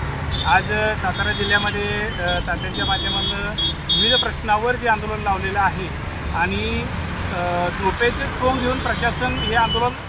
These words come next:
अनेक दिवस या ठिकाणी प्रलंबित ठेवत आहे. ही लोकशाहीच्या दृष्टीनं फार मोठी दुर्दैवी, अ, बाब आहे.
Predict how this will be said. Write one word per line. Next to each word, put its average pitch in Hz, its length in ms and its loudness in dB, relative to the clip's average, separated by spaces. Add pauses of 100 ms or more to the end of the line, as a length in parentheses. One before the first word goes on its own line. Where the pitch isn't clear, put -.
(300)
अनेक 233 280 4
दिवस 269 260 0
या 262 80 4
ठिकाणी 254 320 2
प्रलंबित 247 400 2
ठेवत 240 320 4
आहे. 208 300 6 (360)
ही - 180 4
लोकशाहीच्या 240 540 6
दृष्टीनं - 440 4
फार - 260 6
मोठी - 260 4
दुर्दैवी, 226 500 2
अ, 190 300 -2
बाब 190 280 4
आहे. 190 460 2